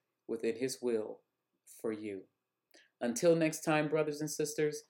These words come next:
God bless you, and be sure to see the sunrise,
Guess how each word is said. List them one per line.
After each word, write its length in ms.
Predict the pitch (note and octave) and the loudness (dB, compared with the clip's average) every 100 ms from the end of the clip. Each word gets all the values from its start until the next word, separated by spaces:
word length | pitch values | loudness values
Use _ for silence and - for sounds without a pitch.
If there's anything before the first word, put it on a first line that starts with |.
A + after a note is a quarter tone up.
| _ | _
God 200 | F3+ F#3+ | 2 2
bless 320 | C3 C3 D3 | 4 2 2
you, 200 | A2 G2+ - _ - | -2 -6 -8 _ 0
and 200 | C#3+ C#3+ | 0 2
be 120 | C#3+ | 0
sure 400 | C#3 - D#3 D#3 | -2 0 2 2
to 120 | D#3 | 0
see 160 | D3 D3+ | -4 -2
the 120 | C#3+ | -2
sunrise, 720 | C#3+ A#2 G#2+ G2+ F#2+ F#2 - | -2 -4 -4 -6 -8 -12 -18